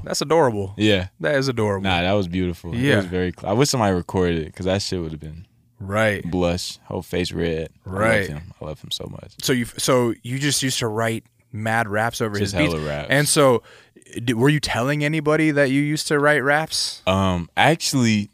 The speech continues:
Speaker 2: hella young, uh, when I was about six years old,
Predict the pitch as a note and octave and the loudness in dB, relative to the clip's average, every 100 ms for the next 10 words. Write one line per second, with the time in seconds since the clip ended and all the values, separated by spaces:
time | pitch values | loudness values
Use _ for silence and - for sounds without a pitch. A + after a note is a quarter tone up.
0 | _ - - - C#3 C#3 A#2 G#2+ A2+ G#2+ | _ -20 -10 0 2 4 4 4 4 4
1 | F2 F2 G2+ - F2 F2 F2 F2 E2+ F2 | 2 -2 -6 -2 2 2 2 2 2 0
2 | F2 E2+ E2+ E2+ D#2+ _ _ _ _ _ | -2 -2 0 2 -2 _ _ _ _ _
3 | _ _ _ - - - - A2+ - - | _ _ _ -10 -8 -6 -4 -4 -4 -8
4 | G2 F#2+ F2 D#2+ D#2+ D#2+ D2 C#2+ | -2 -2 0 0 0 0 -2 -6